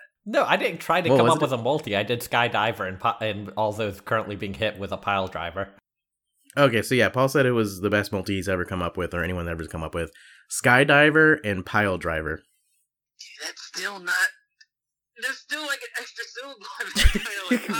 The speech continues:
Speaker 3: pile driver?
Speaker 2: What are you talking about?
Speaker 3: You gotta go, like, wait, wait, so, wait, it's extreme sports. Okay, so pile driver and skydiver,
Speaker 1: No,
Speaker 3: I
Speaker 1: no,
Speaker 3: guess.
Speaker 1: no, what we wanted a
Speaker 3: Yeah,
Speaker 1: multi for
Speaker 3: I know.
Speaker 1: was extreme sports player,
Speaker 3: Um,
Speaker 1: if,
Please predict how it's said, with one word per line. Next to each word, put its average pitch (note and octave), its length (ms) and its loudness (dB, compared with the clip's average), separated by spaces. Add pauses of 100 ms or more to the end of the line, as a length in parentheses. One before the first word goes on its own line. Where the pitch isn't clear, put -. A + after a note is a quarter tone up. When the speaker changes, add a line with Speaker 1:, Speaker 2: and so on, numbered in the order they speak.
Speaker 3:
pile C4 460 -10 (120)
driver? D#4 440 -6 (200)
Speaker 2:
What - 100 -2
are F#3 40 2
you D#3+ 60 -4
talking G#2+ 220 2
about? E2+ 220 -6 (960)
Speaker 3:
You - 100 -18
gotta C#4+ 180 -6
go, C#4 60 -6
like, B3 380 -6
wait, G#3+ 280 -6
wait, F3 100 -10
so, G#3+ 140 -8
wait, E3+ 200 -6 (280)
it's - 200 -14
extreme A#3+ 380 -10
sports. G#3 720 -10 (540)
Okay, G#3 220 -6
so F#3 80 -12
pile A3+ 580 -4 (100)
driver G3 480 -2 (220)
and E3 220 -16
skydiver, D#3+ 680 -4
Speaker 1:
No, G3 80 6
Speaker 3:
I G3+ 40 4
Speaker 1:
no, F#3+ 140 4
Speaker 3:
guess. - 160 -2
Speaker 1:
no, D3+ 60 -6
what E3 220 2
we E3+ 120 2
wanted D3 400 2
a B2+ 40 4
Speaker 3:
Yeah, A2+ 60 -2
Speaker 1:
multi A#2+ 280 2
for A2 240 2
Speaker 3:
I A2 60 4
know. A2 220 4
Speaker 1:
was G2 80 -4
extreme B2 380 -2
sports G#2 360 -4 (100)
player, G#2+ 280 0 (100)
Speaker 3:
Um, G2+ 60 -10 (220)
Speaker 1:
if, A#2 220 -8